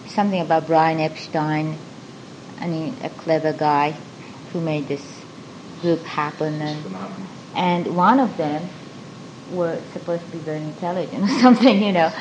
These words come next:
Speaker 1: and that was John.
Speaker 2: That was John.
Speaker 1: Yeah.
Speaker 2: You've probably told it a lot of times, but it comes out different a lot of ways, too. How, how did you meet? I mean, that's such a trite question, but
Speaker 1: Well,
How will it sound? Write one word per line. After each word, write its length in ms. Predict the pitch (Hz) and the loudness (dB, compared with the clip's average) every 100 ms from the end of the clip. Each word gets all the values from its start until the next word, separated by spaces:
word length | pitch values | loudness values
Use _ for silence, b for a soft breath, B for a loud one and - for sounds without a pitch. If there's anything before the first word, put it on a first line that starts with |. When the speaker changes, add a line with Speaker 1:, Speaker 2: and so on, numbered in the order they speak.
| B - | B -2
Speaker 1:
and 200 | 170 190 | 4 8
that 160 | 202 | 8
was 160 | 175 180 | 8 4
John. 480 | - 190 185 123 - | 4 4 4 0 -4
Speaker 2:
That 80 | 117 | -8
was 160 | 107 104 | -8 -8
John. 180 | 98 95 - 143 | -8 -10 -14 -12
Speaker 1:
Yeah. 200 | 165 147 - - - - - - | -10 -10 -12 -16 -16 -16 -14 -4
Speaker 2:
You've 220 | 135 - | -2 4
probably 320 | 160 147 127 | 6 6 4
told 200 | 135 139 | 2 0
it 80 | 120 | 0
a 40 | |
lot 180 | 104 98 | 0 -2
of 80 | 95 | -2
times, 240 | 107 104 - | -2 -4 -4
but 120 | 98 | -8
it 60 | |
comes 220 | - 123 127 | -4 -4 -2
out 220 | 117 - | -4 -4
different 320 | 131 - 87 | -8 -8 -6
a 20 | |
lot 260 | 80 - - | -4 -2 -2
of 120 | - | -4
ways, 260 | - - - | -6 -8 -8
too. 160 | 110 | -6
How, 240 | - 156 - - - | -4 -6 -8 -14 -4
how 260 | 160 170 | 2 2
did 180 | 143 151 | 4 2
you 120 | 127 | 2
meet? 260 | 113 104 - | 0 -2 -2
I 40 | |
mean, 100 | 95 | -6
that's 180 | 98 107 | -6 -6
such 160 | 113 - | -6 -8
a 60 | |
trite 340 | - - 107 - | -8 -6 -6 -6
question, 480 | - 127 117 - - - | -6 -6 -4 -8 -10 -12
but 120 | - - - - - | -14 -14 -12 -10 -2
Speaker 1:
Well, 260 | 180 156 127 | 4 4 4